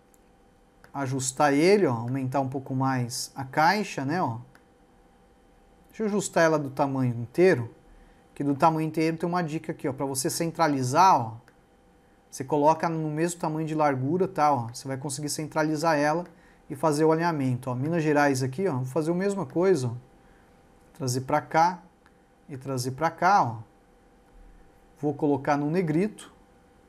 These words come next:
aumentar um pouco mais o tamanho e fazer o alinhamento dele, ó. Prontinho. Aí o que acontece? Se eu escolher aqui, por exemplo, ó, não, ó, escolher o apurada, olha lá,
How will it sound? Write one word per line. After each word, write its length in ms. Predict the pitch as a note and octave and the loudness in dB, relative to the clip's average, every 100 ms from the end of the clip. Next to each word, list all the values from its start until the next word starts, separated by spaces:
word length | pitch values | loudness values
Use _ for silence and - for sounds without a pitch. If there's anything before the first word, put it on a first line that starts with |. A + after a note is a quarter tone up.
| _ _ - | _ _ -4
aumentar 460 | D#3 D#3+ D3+ C3+ C#3 | -2 0 -4 -2 -4
um 80 | |
pouco 260 | C3 C3 C#3 | -4 -8 -6
mais 220 | C3+ C3+ | -6 -6
o 40 | C#3 | -2
tamanho 440 | F3 D#3+ D#3 F#3+ | 0 0 -2 -4
e 20 | |
fazer 300 | F#3+ G3+ D#3 | -2 -2 0
o 80 | F3+ | 0
alinhamento 520 | F#3 G3+ F#3 F3+ F3+ | 0 -2 -2 -4 -2
dele, 280 | D#3+ F3 C3+ | 2 2 2
ó. 40 | A2+ - _ _ _ _ _ _ _ | -2 -12 _ _ _ _ _ _ _
Prontinho. 560 | D3 D#3 - D#3+ B2+ - - - _ _ _ | -8 -6 -4 -2 -2 -6 -18 -20 _ _ _
Aí 80 | D3 | 0
o 60 | D#3 | 2
que 60 | |
acontece? 560 | G3 G#3+ G3+ F#3 D3 C3 | 2 0 0 2 2 2
Se 40 | |
eu 40 | F3+ | 0
escolher 400 | - - F#3 F3+ | 0 0 4 4
aqui, 160 | F3+ | 2
por 180 | F3+ F3 | -2 2
exemplo, 460 | E3 C#3+ D3+ C3 C#3 | 2 2 -2 -2 -2
ó, 60 | |
não, 400 | C3 D3 G#3 A3+ | -2 0 2 2
ó, 280 | E3+ C#3+ B2 - - - | 2 -2 -6 -8 -20 -16
escolher 260 | - D#3 | -6 0
o 120 | D#3 | 6
apurada, 760 | G3 G3+ D#3+ D3+ G3 G#3 B2+ A#2+ - _ _ _ _ _ | 4 4 -4 0 2 2 -2 -10 -18 _ _ _ _ _
olha 140 | D3 C3+ | -10 -2
lá, 260 | E3+ C4+ | -2 -2